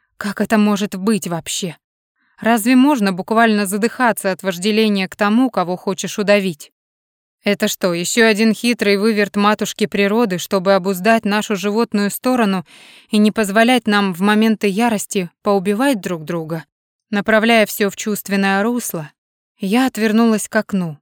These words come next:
пытаясь взять под контроль свое состояние. "Погоди, это еще не все". Обрадовал меня этот мерзавец белозубый.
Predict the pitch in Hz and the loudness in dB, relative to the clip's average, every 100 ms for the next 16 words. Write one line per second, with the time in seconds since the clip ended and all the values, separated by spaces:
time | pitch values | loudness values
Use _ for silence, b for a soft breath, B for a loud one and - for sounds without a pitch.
0 | _ - 190 190 180 175 185 180 185 - | _ -10 -4 0 -2 -2 -6 -2 -2 -2
1 | 185 - 190 190 - 240 214 - 190 185 | -12 -6 -6 -4 -2 -2 -2 -4 -2 -2
2 | 175 190 - 190 175 165 160 147 _ _ | -4 -10 -4 -4 -4 -8 -10 -14 _ _
3 | _ _ _ _ _ _ 254 247 233 151 | _ _ _ _ _ _ -4 2 2 0
4 | 165 196 190 175 208 254 233 - 262 254 | -2 2 2 2 0 2 0 0 2 2
5 | 247 - 190 170 170 165 _ _ _ _ | 0 -4 -4 -4 -6 -12 _ _ _ _
6 | _ _ - 220 190 233 277 208 180 185 | _ _ -2 -2 0 0 0 -2 -2 -4
7 | 190 196 233 254 196 190 - 190 208 190 | -2 0 2 2 0 -4 -4 -2 -2 0
8 | 196 160 160 170 185 185 175 180 165 156 | -2 -2 -8 -6 -2 -2 -4 -6 -6 -10
9 | - | -14